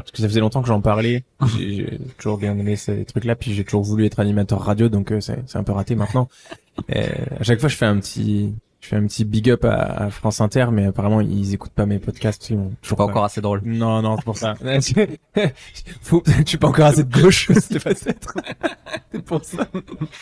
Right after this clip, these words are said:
Speaker 1: Et donc, du coup, ils m'ont toujours pas, euh, alors que c'est ma... c'est ma radio préférée, mais bon. Bon, les gars, si un jour vous m'entendez, euh, je peux redevenir. Mais non, mais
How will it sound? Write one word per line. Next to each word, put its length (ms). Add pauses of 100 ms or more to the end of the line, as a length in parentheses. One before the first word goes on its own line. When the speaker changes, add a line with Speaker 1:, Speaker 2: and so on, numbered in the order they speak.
(400)
Speaker 1:
Et 60
donc, 140
du 100
coup, 100
ils 60
m'ont 120
toujours 300
pas, 320
euh, 460
alors 160
que 100
c'est 180
ma... 220
c'est 140
ma 80
radio 220
préférée, 400
mais 100
bon. 200 (200)
Bon, 100
les 100
gars, 140
si 140
un 60
jour 140
vous 80
m'entendez, 460
euh, 80 (180)
je 80
peux 100
redevenir. 380 (380)
Mais 160
non, 160
mais 80